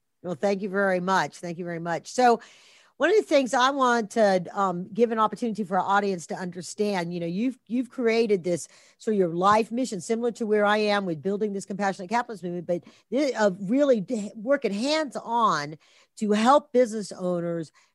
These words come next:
really, you know, protect their, the, the things that they're working on, that they're putting blood, sweat, and tears into. But you have a personal story that led you to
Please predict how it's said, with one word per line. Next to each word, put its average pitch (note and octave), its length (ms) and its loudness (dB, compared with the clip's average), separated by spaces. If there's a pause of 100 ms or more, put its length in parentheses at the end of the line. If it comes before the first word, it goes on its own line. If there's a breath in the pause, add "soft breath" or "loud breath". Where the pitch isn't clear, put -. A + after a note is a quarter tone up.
really, B3 640 4
you G#3 100 -2
know, F#3+ 160 2
protect - 640 -6 (340)
their, A3 480 4
the, F#3+ 340 -4
the F#3+ 140 -2
things B3+ 360 2
that G#3 120 -2
they're A3 140 0
working G3+ 400 -4
on, D#3 140 -6
that E3 100 -6
they're F#3 100 -4
putting F3 220 -6
blood, G#3+ 320 0
sweat, G3 220 -8
and F#3 120 -18
tears A3+ 380 -4
into. E3 340 -6 (260 loud breath)
But G#3+ 140 -4
you E4+ 120 4
have E4 120 4
a G3 80 2
personal A#3 480 -2
story F#3 800 -2
that E3+ 320 2 (200 loud breath)
led G#3 400 4
you G#3 200 -2
to F#3 500 0